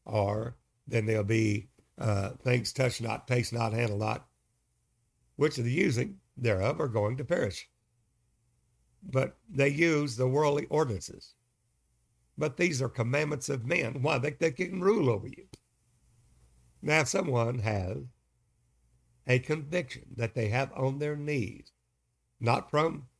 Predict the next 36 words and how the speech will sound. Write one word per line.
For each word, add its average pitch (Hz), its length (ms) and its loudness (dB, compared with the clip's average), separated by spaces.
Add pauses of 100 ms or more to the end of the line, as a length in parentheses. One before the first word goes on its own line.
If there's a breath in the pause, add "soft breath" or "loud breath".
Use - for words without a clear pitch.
(120)
someone 127 400 2
telling 113 320 2
them, 107 140 -2
"This 131 220 4
is 110 80 -2
what 131 220 2
you 131 80 4
must 127 200 2
do," 120 240 -2 (1600)
but 165 280 2 (340)
that 143 260 0
you 143 580 -4 (180)
received 147 540 0
it - 160 -4
from 139 300 0
the 139 120 0
Lord 131 300 0
Jesus 127 320 -4
Christ, - 420 -8 (500)
and 156 220 2
he 160 360 4
asks 135 460 -2
you 107 360 -2 (640)
or 139 180 2
gives 123 300 2
you 139 80 0
a 147 40 0
command 107 600 -2 (220)
not 185 380 0
to 170 120 -4
do 127 340 0
something, - 480 -8 (1400)
well, 151 180 2
then 127 280 4
obey 196 400 0
that. - 420 -4